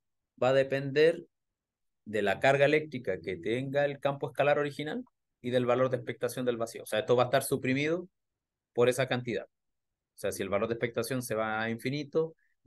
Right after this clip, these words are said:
este término se va a hacer cada vez más chico, y si este valor de expectación es pequeño, va a ser, va a ser más importante para la teoría.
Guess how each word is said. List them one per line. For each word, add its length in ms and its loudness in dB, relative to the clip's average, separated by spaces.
este 300 0
término 540 0
se 140 -8
va 40 0
a 40 -2
hacer 220 -6
cada 200 0
vez 80 0
más 160 -6
chico, 280 -10
y 120 -14
si 160 -6
este 220 -2
valor 180 0
de 60 0
expectación 460 -6
es 120 0
pequeño, 480 -4
va 80 0
a 40 -2
ser, 200 -4
va 80 0
a 20 -2
ser 160 -4
más 200 -4
importante 440 -4
para 280 -2
la 220 -2
teoría. 300 -2